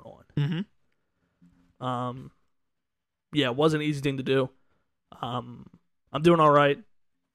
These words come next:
Speaker 1: so.
Speaker 2: So here we are, back in the lab.
Speaker 1: Yeah.
Speaker 2: Ready to bring you guys some more laughs and smiles and some more content.
Speaker 1: Yep, ready to see, um, even, like,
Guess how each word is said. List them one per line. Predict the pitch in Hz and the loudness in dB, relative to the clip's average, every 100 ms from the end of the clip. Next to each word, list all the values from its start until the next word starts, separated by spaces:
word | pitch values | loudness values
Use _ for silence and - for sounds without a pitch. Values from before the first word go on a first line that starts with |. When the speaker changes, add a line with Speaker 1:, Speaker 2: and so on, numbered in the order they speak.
| - | -10
Speaker 1:
so. | - 127 120 127 _ _ _ _ _ _ _ _ _ _ - _ _ _ _ _ _ _ _ _ _ - | -4 -4 -4 -10 _ _ _ _ _ _ _ _ _ _ -20 _ _ _ _ _ _ _ _ _ _ 0
Speaker 2:
So | 156 | 2
here | 143 | 4
we | 131 135 | 4 2
are, | 139 | 2
back | 117 117 147 | -2 -4 -6
in | |
the | 120 | -4
lab. | 123 123 - | -2 -4 -4
Speaker 1:
Yeah. | 143 143 127 - _ _ - | -2 0 -2 -10 _ _ -6
Speaker 2:
Ready | 131 120 | -4 -2
to | 117 | -2
bring | 123 | -2
you | 123 123 | 0 0
guys | 117 - | 0 -2
some | 131 | -2
more | 117 | -2
laughs | 113 120 123 139 | 0 0 -2 -4
and | |
smiles | 123 123 120 123 | -4 -2 0 -2
and | 127 | -4
some | 127 | -4
more | 123 | -4
content. | 127 131 151 117 95 - - | 0 0 0 -4 -8 -14 -2
Speaker 1:
Yep, | 156 160 - - | 2 2 -2 -16
ready | 151 147 139 | 0 0 0
to | 139 | -4
see, | - 147 139 139 139 | -2 0 2 2 2
um, | 135 139 139 135 131 135 _ _ _ _ _ _ | 0 0 -2 -6 -10 -18 _ _ _ _ _ _
even, | 180 220 269 - | -2 -2 -2 -2
like, | 156 143 | -2 -2